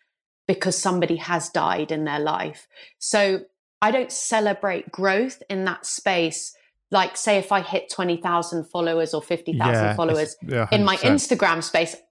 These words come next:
Speaker 1: I would do a giveaway
Speaker 2: Yeah, yeah.
Speaker 1: and I would talk about it. But I don't have that same feeling in my other space because it's a different thing. It's actually a community, and it's, it's somewhere that the growth,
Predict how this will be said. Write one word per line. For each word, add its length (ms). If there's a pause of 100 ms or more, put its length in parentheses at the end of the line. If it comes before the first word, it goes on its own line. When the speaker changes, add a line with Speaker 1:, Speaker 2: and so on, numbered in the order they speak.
Speaker 1:
I 120
would 200
do 140
a 60
giveaway 420
Speaker 2:
Yeah, 240
yeah. 80
Speaker 1:
and 100
I 120
would 160
talk 260
about 220
it. 60 (420)
But 120
I 120
don't 180
have 300
that 180
same 400
feeling 560
in 220
my 200
other 240
space 720 (600)
because 640 (320)
it's 220
a 40
different 520
thing. 180
It's 240
actually 440
a 60
community, 1000 (400)
and 180
it's, 440 (240)
it's 200
somewhere 520
that 340
the 80
growth, 880